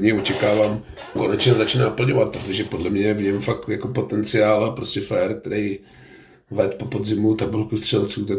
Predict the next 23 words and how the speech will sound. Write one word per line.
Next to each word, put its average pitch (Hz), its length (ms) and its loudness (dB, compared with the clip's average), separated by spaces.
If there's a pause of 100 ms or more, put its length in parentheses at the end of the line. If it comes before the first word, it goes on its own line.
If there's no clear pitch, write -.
to - 140 -6
v - 160 -12
sobě - 280 -2
prostě 123 300 -4
musí 104 260 -4
mít 107 300 0
a - 120 -4 (500)
furt - 280 -6
se - 220 -6
těším 107 340 0
na 107 100 2
to, 104 140 -2
až 107 140 -2
nám 107 180 0
to 107 100 0
ukáže 107 320 0
plný 110 260 -2
síle. 110 400 0 (380)
Už 98 120 -8
jsme 110 120 2
tady 110 180 4
rozebírali, 107 600 4
že 113 320 0